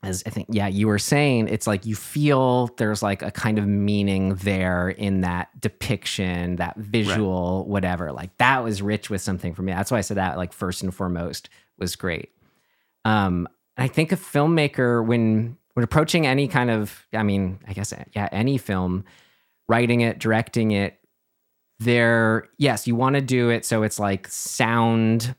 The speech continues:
Speaker 1: thematically, it's, it's using conflict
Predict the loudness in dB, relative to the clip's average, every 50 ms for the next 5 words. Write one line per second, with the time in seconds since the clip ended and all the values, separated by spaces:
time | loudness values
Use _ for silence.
0 | _ -12 -4 -2 0 2 2 2 2 0 0 0 -2 -2 0 0 -2 -4 -6 -10
1 | -10 -10 -10 -10 -10 -10 -14 -16 _ _ _ -6 -2 -2 0 2 2 0 0 0
2 | -2 -2 -2 0 0 2 0 -2 -2 -2 -2 0 0 -2 -4 -8 -14 -16